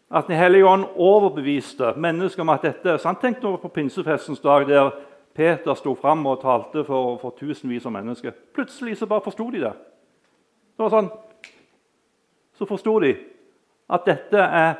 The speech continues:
sannhet. Ehm, og så var det tre tusen mennesker som, som ble lagt til Guds menighet. Så Den hellige ånd, den overbeviser mennesker. Vi trenger Den hellige ånd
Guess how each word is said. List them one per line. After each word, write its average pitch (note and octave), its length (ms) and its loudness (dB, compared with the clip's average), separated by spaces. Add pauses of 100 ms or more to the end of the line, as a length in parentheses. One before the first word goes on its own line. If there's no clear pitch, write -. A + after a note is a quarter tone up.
(120)
sannhet. C#3+ 640 -2 (1400)
Ehm, B2+ 680 0 (480)
og D3 100 -8
så F#3 180 0 (320)
var D#3 120 2
det D3+ 180 -2
tre E3 160 2
tusen D3+ 520 -4
mennesker C#3 460 -4
som, B2+ 320 -4 (680)
som B2+ 360 -4
ble A#2+ 400 -2
lagt A#2+ 240 -4
til B2 320 -2
Guds - 260 -12
menighet. A2 520 -8 (920)
Så G3+ 360 4 (300)
Den F#3+ 100 0
hellige F#3 260 8
ånd, G3 220 6
den F3 300 4
overbeviser E3 600 0
mennesker. D3+ 440 -2
Vi E3+ 120 -2
trenger E3+ 340 0
Den E3+ 120 -2
hellige C#3 260 2
ånd D#3 300 2